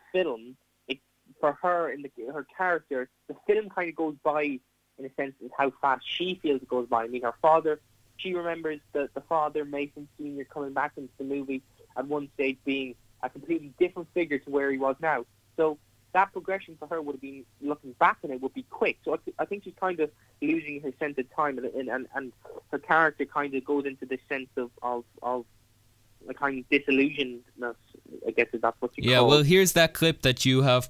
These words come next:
Speaker 2: just perfectly set up. So this is hi-, uh,
Speaker 1: Jack, I'm, I'm a legend at that stuff.
Speaker 2: Yeah, you're, you're a true professional. So this,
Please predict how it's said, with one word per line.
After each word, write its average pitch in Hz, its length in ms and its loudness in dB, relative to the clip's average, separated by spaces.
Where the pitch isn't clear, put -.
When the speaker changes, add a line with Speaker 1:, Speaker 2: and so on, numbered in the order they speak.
Speaker 2:
just 135 220 0
perfectly 135 440 0
set 123 260 0
up. 113 120 0
So 127 120 0
this 131 280 4
is 123 500 4
hi-, 120 300 4
uh, 107 260 4
Speaker 1:
Jack, 143 200 4
I'm, 139 320 -4
I'm 135 140 -4
a - 20 0
legend 135 360 0
at 120 120 -6
that 117 200 -4
stuff. 117 220 -4
Speaker 2:
Yeah, 104 280 2
you're, 104 280 4
you're 104 220 2
a 101 160 2
true 147 320 2
professional. 120 600 4
So 117 120 2
this, 135 240 6